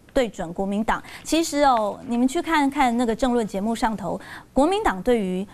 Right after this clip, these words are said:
民众党的攻击还少吗？从整合的期间就不断地在发动攻击，而且我非常的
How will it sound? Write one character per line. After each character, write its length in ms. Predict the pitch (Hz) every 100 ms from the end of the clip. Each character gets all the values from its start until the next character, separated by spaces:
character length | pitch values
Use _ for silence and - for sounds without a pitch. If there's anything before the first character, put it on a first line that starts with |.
| -
民 140 | 226
众 200 | 247 277
党 160 | 208 170
的 60 | 175
攻 180 | 214 240
击 240 | 233 185
还 160 | 190 190
少 220 | - -
吗？ 260 | - 73 - -
从 240 | - 294 392
整 140 | 226
合 120 | 202 208
的 100 | 208
期 180 | 208
间 200 | 190 233
就 100 | 240
不 160 | 240 214
断 180 | 240 220
地 60 |
在 100 | 196
发 180 | 202 190
动 160 | 196 185
攻 200 | 175 180
击， 180 | - -
而 120 | 330
且 120 | 381
我 100 | 214
非 320 | 170 - 330
常 300 | 339 220 196
的 220 | 202 190